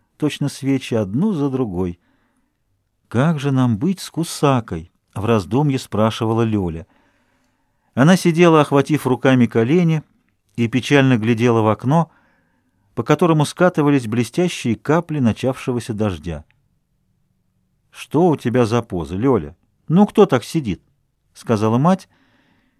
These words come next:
и добавила: «А Кусаку придётся оставить, бог с ней». «Жалко», — протянула Лёля. «Ну, что поделаешь, двора у нас нет,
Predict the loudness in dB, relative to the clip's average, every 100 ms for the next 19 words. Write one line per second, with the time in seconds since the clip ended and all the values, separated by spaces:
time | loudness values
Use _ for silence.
0 | _ -2 4 4 6 4 4 0 0 -2
1 | -2 -2 2 2 2 -6 -6 _ _ _
2 | _ _ -4 0 0 2 0 0 -2 -2
3 | -2 -8 -6 -4 -4 -2 -4 -4 _ _
4 | _ _ _ _ _ _ _ -12 -4 -2
5 | 0 0 -2 -4 -6 -6 -8 -4 0 0
6 | 0 0 -4 -6 -12 _ _ _ _ _
7 | _ _ _ _ _ 2 4 6 4 4
8 | 2 2 0 -2 -6 -20 _ _ _ _
9 | -8 2 4 6 6 4 4 2 2 0